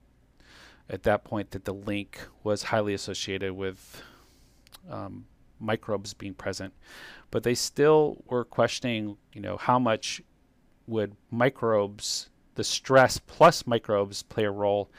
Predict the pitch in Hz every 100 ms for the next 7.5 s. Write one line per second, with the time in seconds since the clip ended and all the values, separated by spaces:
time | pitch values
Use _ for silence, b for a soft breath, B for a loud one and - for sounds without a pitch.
0 | B B B B B _ - 104 104 101
1 | 95 98 95 92 95 B B 220 107 95
2 | - - _ _ _ _ _ _ _ _
3 | _ _ _ 127 - 123 - 110 - -
4 | 117 107 - 107 101 101 - - 113 -
5 | 104 101 - - _ B B B B B
6 | B B - 135 139 160 143 131 127 120
7 | 107 110 107 - -